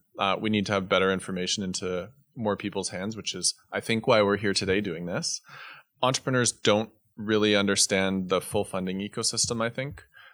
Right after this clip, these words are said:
um, in the sense that it's not just this round of capital, but it's subsequent rounds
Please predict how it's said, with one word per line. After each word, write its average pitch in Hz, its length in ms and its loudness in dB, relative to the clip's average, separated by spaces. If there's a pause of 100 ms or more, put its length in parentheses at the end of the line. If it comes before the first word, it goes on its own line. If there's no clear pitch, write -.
(120)
um, 98 260 2
in 107 120 0
the 101 60 2
sense 104 340 4
that 92 360 4
it's 113 180 0
not 107 220 2
just 95 380 2
this 95 180 -2
round 92 180 -2
of 92 80 -4
capital, 107 480 -2
but 98 220 -4
it's - 140 2
subsequent - 500 -2
rounds 98 480 -2